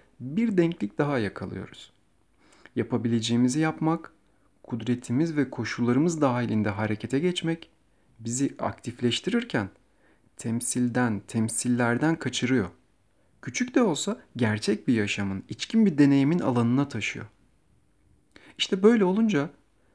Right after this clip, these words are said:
bir özelliği daha ortaya çıkıyor minör siyasetin. Temsillerden kaçabildiği kadar salt tepkisellikten,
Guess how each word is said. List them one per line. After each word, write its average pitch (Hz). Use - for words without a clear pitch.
bir 123
özelliği 147
daha 147
ortaya 104
çıkıyor -
minör 95
siyasetin. -
Temsillerden 135
kaçabildiği 139
kadar 107
salt -
tepkisellikten, 113